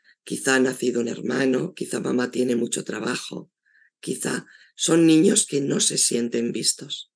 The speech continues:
No tengo lugar, no sé quién soy. Es una angustia de identidad. Es una angustia de necesitar tener lugar. Es una angustia de decir, "Tengo que hacerlo bien,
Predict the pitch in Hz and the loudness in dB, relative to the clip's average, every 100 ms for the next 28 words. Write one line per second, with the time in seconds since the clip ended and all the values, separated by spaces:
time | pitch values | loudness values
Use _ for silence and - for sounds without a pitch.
0 | _ _ _ _ _ _ _ _ _ _ | _ _ _ _ _ _ _ _ _ _
1 | - 156 151 143 139 131 131 123 131 - | -2 0 2 4 4 4 2 2 -2 -8
2 | - _ _ _ _ _ _ _ _ - | -10 _ _ _ _ _ _ _ _ 0
3 | - - - 131 - - - - - - | 2 4 2 0 -4 -6 -2 -2 -4 -10
4 | - _ _ _ _ _ _ - 160 135 | -18 _ _ _ _ _ _ -2 2 2
5 | 127 196 - 160 135 127 127 120 - - | 4 2 2 4 6 6 2 0 -6 -8
6 | 143 - _ _ _ _ _ _ _ _ | -10 -14 _ _ _ _ _ _ _ _
7 | _ - _ - 147 147 131 160 - 175 | _ -20 _ -2 2 2 2 0 2 2
8 | 147 135 135 131 - 113 - - - - | 4 2 0 0 0 -2 -4 -4 -4 -10
9 | _ _ _ - 135 135 131 123 117 123 | _ _ _ -4 0 0 0 0 -2 -4
10 | 113 - _ _ _ _ _ _ _ _ | -8 -12 _ _ _ _ _ _ _ _
11 | _ _ _ - 139 135 127 156 - 147 | _ _ _ 0 2 2 2 0 2 2
12 | 135 127 123 - 131 127 - _ _ - | 2 0 -2 -2 -2 -4 -10 _ _ -2
13 | 160 175 - 165 147 143 127 127 123 127 | 0 0 -2 -4 -2 -2 4 4 4 2
14 | 131 190 | 2 -4